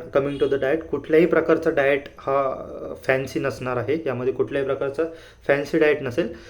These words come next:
सिंपल घरगुती जेवण, योग्य प्रमाणात, लाईक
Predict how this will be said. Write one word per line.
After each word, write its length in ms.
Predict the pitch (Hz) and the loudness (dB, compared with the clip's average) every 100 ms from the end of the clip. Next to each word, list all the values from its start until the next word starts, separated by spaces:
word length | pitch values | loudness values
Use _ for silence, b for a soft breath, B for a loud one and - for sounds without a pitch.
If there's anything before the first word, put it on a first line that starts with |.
| B B - | B B -4
सिंपल 380 | 151 143 165 160 | -4 2 4 6
घरगुती 360 | 135 127 135 151 | 4 2 0 2
जेवण, 320 | 127 127 180 - B B - | 2 2 0 -6 B B -2
योग्य 360 | 143 143 151 | 2 4 4
प्रमाणात, 440 | 143 135 131 139 185 135 | 4 2 -2 -4 -6 -4
लाईक 240 | 127 120 | -4 -4